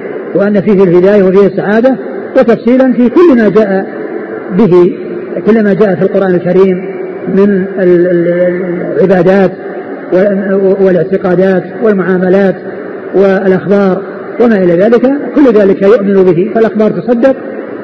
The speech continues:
وال-، والأوامر تجت-، تمتثل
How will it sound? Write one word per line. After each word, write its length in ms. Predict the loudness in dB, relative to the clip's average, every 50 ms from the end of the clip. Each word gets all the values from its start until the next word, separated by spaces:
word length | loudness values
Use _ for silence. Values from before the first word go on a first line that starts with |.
| -14 -12 -4 0
وال-، 520 | 2 4 4 4 2 2 0 -2 0 2 4
والأوامر 720 | 4 4 4 2 2 2 2 2 2 2 2 2 2 0 -2 -4 -8 -4 -2 0
تجت-، 240 | 0 0 0 -2 -2 0 2 2 2 0 0 0 0
تمتثل 480 | 0 0 2 2 2 2 4 2 2